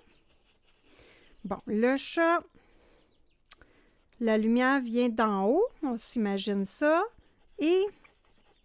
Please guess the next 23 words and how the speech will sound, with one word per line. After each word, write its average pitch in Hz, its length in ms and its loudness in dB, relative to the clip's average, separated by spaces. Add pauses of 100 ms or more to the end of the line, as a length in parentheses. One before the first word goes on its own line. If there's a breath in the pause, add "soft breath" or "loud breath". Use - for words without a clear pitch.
(300)
là, 240 80 2
n'oubliez 208 260 2
pas 262 120 0
que 294 80 -2
le 254 60 2
ma-, 208 140 0 (180)
le 208 140 -2
maquillage 262 720 0 (100)
ou 269 120 -2
la 226 140 -2
pastel 220 360 -4
sec, - 240 -8
hein, 240 100 -4
ça 202 180 -8
s'efface - 640 -6
facilement. 247 640 0 (520 loud breath)
Donc, 208 200 0
je 208 120 0
déborde, 233 540 0
mais 226 220 -2
c'est - 180 -8
facilement 214 560 -4
rattrapable. 233 880 -4